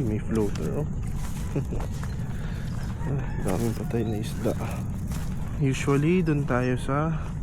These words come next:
spot na yun, no? Sa dulo na yan. Pero, susubok tayo ngayon dun sa isa pang dulo, sa mas malayo, sa may pinakadulo ng Aling Nenes.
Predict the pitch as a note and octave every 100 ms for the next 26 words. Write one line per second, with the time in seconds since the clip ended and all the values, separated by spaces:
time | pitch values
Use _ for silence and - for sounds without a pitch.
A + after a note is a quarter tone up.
0 | - - - - - A#2+ A#2+ A#2+ B2 C3
1 | A#2+ B2 C#3+ - - - - - - -
2 | - - - - - B2 C3+ B2+ B2 A#2+
3 | B2 A2+ A2 A#2 G#2 G#2 - - - -
4 | - - - - - - - - C3+ D3+
5 | D#3+ C3+ C#3+ D3 - - B2+ A2+ C3 B2+
6 | B2+ - C3 B2+ B2+ B2+ B2+ C#3+ F3 F3+
7 | D3+ - - - - - D3+ F3 D#3 C3+
8 | C#3 B2+ C3+ C3 A#2+ A#2+ A#2 A2 G#2 -
9 | A2+ A2 A#2 A#2 A2+ G#2+ A2 G#2+ - G#2+
10 | A2+ A#2+ A#2 A2 A2 A2 G#2+ G#2+ G#2+ G#2+
11 | G#2 G2+ G#2 G#2 G2+ G2+ G2+ G2 -